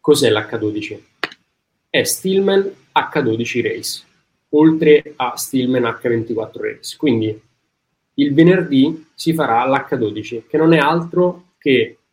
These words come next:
la versione H ventiquattro divisa a metà. Quindi sempre gli stessi otto eventi, però con le distanze divise a metà. Quindi invece di nove chilometri di corsa, quattro e mezzo, invece di due, un chilometro, e a livello di workout saranno un po' più tranquilli. Questo perché?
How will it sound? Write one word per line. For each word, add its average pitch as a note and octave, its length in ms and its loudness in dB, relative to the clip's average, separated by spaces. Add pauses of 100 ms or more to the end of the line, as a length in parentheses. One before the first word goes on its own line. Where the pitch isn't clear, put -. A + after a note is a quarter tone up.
(140)
la C3+ 120 -2
versione C#3 360 0
H C3+ 180 -2
ventiquattro D3+ 880 -4
divisa A#2+ 440 -2
a A2+ 40 -2
metà. A2 360 -2 (400)
Quindi A#2+ 200 -2
sempre E3+ 380 -2
gli B2+ 60 0
stessi - 380 -6
otto A2+ 240 -4
eventi, G#2+ 580 -2 (340)
però F3 180 -2
con C#3+ 140 0
le C3+ 80 4
distanze C3 840 -4
divise A2+ 420 -2
a G#2+ 80 -2
metà. G2+ 300 -10 (400)
Quindi A2+ 220 0
invece C3 300 0
di B2 80 0
nove A#2 500 4
chilometri A2+ 400 -4
di C3+ 80 0
corsa, D#3 380 0
quattro A2 300 -4
e C3 40 0
mezzo, B2 380 0
invece A2 300 -4
di G#2+ 140 -16
due, A2 220 -2
un G2+ 120 -14
chilometro, A#2 680 -4 (360)
e B2 120 2
a A#2+ 60 2
livello B2 340 4
di A#2 100 0
workout C3 560 -4
saranno G#2+ 320 -6
un G#2+ 100 -8
po' A2+ 120 -6
più - 180 -12
tranquilli. A2 600 -12
Questo D#3+ 320 -2
perché? A2 360 -6